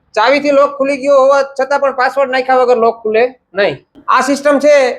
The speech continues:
એ ખૂબ સારી સેફટી વાળી સિસ્ટમ છે. તિજોરીની સેફટી માટે તમે આ દરવાજાની, અ, થિકનેસ જોઈ શકો છો.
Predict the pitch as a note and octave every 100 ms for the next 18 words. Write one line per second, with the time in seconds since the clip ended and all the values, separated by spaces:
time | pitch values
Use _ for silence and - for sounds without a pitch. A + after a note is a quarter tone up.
0 | - - A#3 - C#4+ - C4 C4+ B3 C4+
1 | C#4 C4+ B3+ G#3+ A3 A3+ G3 G3+ B3 -
2 | _ _ C4 D4+ D4 C#4+ C#4+ C#4 - _
3 | _ _ - - C4+ C4+ C4+ A3+ F#3 C#3
4 | - _ _ _ _ - A3+ C4 C4 B3+
5 | - - G#3 G#3 B3 B3+ B3+ B3+ B3+ A#3+
6 | - G3 F3+ A3+ A#3+ B3 A#3+ G#3 A#3 G#3
7 | G3 D3+